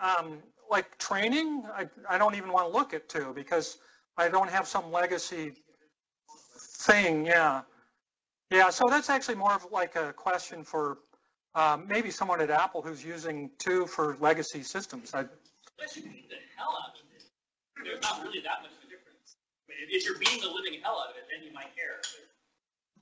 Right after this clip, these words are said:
Speaker 2: for most things, you're not gonna notice it.
Speaker 1: Yeah, so I personally like three.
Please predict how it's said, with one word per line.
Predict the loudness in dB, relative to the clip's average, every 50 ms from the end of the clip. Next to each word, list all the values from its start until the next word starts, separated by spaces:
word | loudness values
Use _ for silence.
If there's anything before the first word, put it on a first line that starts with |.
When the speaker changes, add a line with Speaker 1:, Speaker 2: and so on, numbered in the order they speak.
| _ _ _ _ _ _ _
Speaker 2:
for | -8 -4 -2
most | 0 0 0 0
things, | 0 -2 -2 -2 -4
you're | -8 -8
not | -8 -8
gonna | -8 -8 -10
notice | -10 -12 -12 -12 -14 -18 -18 -20 _ _ _ _ -20 -20 -20 -20 -20 _ _ _ _ _ _ -20 _ _ _ _ _ _ _ _ _ _ _ _ _ _ _ _ _ -4
it. | -4 -2 2
Speaker 1:
Yeah, | 2 2 2 2
so | 0 0 0 0
I | 0 0 -2 -6 -10 -14 _ _ -8
personally | -8 -8 -6 -6 -8 -8 -8 -8 -8 -4
like | 0 0 0 0 0
three. | -6 -8 -8 -8 -8